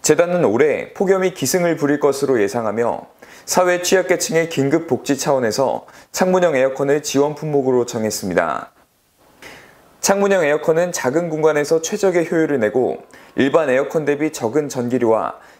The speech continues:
실외기가 필요 없어 설치가 수월합니다. 엘지전자는 지난 이천십이 년부터 창문형 에어컨의 판매를 중단했습니다. 글로벌 시장에서는 창문형 에어컨을 여전히 출시하고 있지만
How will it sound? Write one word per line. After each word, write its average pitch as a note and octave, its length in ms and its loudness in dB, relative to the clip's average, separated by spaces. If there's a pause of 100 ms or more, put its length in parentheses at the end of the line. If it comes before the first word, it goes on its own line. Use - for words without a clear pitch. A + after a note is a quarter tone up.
실외기가 F3 480 2
필요 E3 220 2
없어 B2 440 0
설치가 F3+ 480 0
수월합니다. A2 840 0 (1900)
엘지전자는 F3 680 2
지난 D#3 360 0
이천십이 A#2+ 580 0
년부터 C#3 640 0 (160)
창문형 F#3+ 460 2
에어컨의 D3+ 420 0
판매를 F3+ 480 0
중단했습니다. F#2 960 -2 (1300)
글로벌 F#3 340 2
시장에서는 F#3 560 2
창문형 G3+ 460 0
에어컨을 D#3 440 0
여전히 C3+ 400 2
출시하고 C#3+ 460 0
있지만 G#2 460 -4